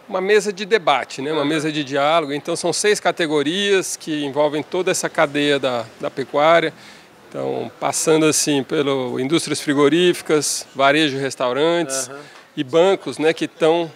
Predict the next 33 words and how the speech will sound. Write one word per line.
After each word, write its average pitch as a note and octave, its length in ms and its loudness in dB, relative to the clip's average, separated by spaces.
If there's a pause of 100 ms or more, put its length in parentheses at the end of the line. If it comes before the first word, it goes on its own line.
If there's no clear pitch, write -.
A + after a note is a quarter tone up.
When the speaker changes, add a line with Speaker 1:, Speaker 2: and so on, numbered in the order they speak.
Speaker 1:
são D3+ 240 -4
a D#3 60 0
conexão E3+ 640 2
aí D#3+ 100 4
do D#3 160 -4
produtor D3 460 -2
rural C#3 260 4
com D#3 160 -4
os C#3+ 140 -2
mercados. D3 680 2
Então, C#3 220 -2
são D#3+ 160 0
muito E3+ 220 2
pressionados D#3+ 760 0
pela D3 220 -2
Europa, D3+ 640 0
pelos C3 260 -6
Estados C3+ 240 -2
Unidos, C#3 480 -2 (580)
ah, C3 480 0
em B2+ 100 -4
relação C#3+ 400 0
ao C#3 40 -2
desmatamento, D3+ 880 0
né? D#3+ 140 2
Os D#3+ 100 0
temas G#3+ 320 2
que - 100 -4
a F3 60 4
gente F3 260 0
trata, D#3 360 2
que C#3+ 120 -10
termina E3 540 2